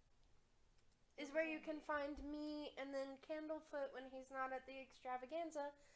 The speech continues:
Speaker 1: Um, I'm assuming if you've met him already, you already know, but it's at the Hall of Illusions.
Speaker 2: Okay. Yeah, we can do that. Is there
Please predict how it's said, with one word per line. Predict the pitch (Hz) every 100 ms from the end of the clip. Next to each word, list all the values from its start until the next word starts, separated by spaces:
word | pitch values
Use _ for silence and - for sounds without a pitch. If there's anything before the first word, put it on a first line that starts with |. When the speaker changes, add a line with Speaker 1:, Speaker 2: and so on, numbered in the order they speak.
| - - -
Speaker 1:
Um, | 262 254 254 247
I'm | 247 247
assuming | 233 - 254 233 226
if | 214
you've | 220 208 - 220
met | 233 220
him | 220
already, | 214 208 202
you | 202 202
already | 202 202 196 240
know, | 339 269
but | 240
it's | 247 240
at | 233
the | 226
Hall | 226 220
of | 208
Illusions. | 202 214 214 - - - - - - - - - - - - - - - - - - - - - - - - - - - - - - - - - -
Speaker 2:
Okay. | 392 294 240 - - - - - - - - - -
Yeah, | 339 349
we | 247
can | 277
do | 202 208
that. | 196 208 - - - - - - - - - - - - -
Is | 233
there | 254